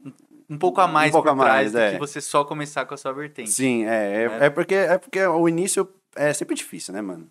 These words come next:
Speaker 2: Eu acho que o começo pra tudo, tanto pro canal, pro
Speaker 1: Pro nosso projeto.
Speaker 2: pros nossos projetos de, de D J, o começo é a, é a parte mais difícil, né, meu? Agora, começando também o Papo Paralelo, o começo você não tem aquele público, né? Você não tem aquela,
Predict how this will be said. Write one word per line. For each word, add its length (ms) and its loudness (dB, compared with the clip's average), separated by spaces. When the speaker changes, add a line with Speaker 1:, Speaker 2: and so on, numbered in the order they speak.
Speaker 2:
Eu 80 -6
acho 120 -6
que 160 -12
o 280 -8
começo 420 -4
pra 200 0
tudo, 420 -10
tanto 340 -4
pro 120 -10
canal, 540 2
pro 880 -8
Speaker 1:
Pro 140 -20
nosso 140 -18
projeto. 340 -16
Speaker 2:
pros 140 -4
nossos 200 -2
projetos 480 -4
de, 180 -8
de 120 -14
D 100 -14
J, 320 -4
o 120 -4
começo 360 -4
é 60 -4
a, 200 -2
é 20 4
a 40 2
parte 240 -4
mais 140 -6
difícil, 400 -10
né, 100 -8
meu? 180 0
Agora, 380 0
começando 460 -10
também 280 -6
o 120 -10
Papo 180 -6
Paralelo, 520 -4
o 40 -18
começo 460 -6
você 260 -6
não 380 -8
tem 260 -4
aquele 220 -8
público, 500 -8
né? 140 -8
Você 100 -12
não 120 -12
tem 220 -8
aquela, 360 -6